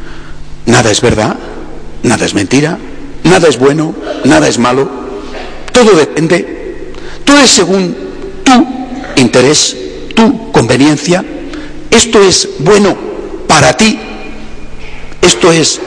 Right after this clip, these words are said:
verdadero para ti, pero para mí esto no es verdadero, esto no es bueno. Ese es el relativismo, que es un hijo más de aquel idealismo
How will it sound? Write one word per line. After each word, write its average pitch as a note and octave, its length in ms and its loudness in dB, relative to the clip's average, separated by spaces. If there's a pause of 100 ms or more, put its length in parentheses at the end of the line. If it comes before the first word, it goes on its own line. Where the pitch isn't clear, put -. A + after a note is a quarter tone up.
(220)
verdadero E3+ 580 2 (320)
para D3+ 300 4
ti, A#3+ 180 2 (880)
pero C#3+ 220 4
para - 260 4
mí G#3 300 2
esto - 500 2
no E3+ 140 6
es - 100 2
verdadero, G3 480 0 (160)
esto D3+ 420 2
no D3+ 140 6
es D3+ 80 2
bueno. F3 320 0 (1120)
Ese B2+ 200 2
es - 100 0
el - 80 -4
relativismo, - 680 -8 (540)
que - 120 -2
es - 220 -2
un A2 200 4
hijo B2 300 2
más B2+ 400 0 (360)
de - 80 2
aquel A2+ 380 0 (280)
idealismo G#2+ 680 -2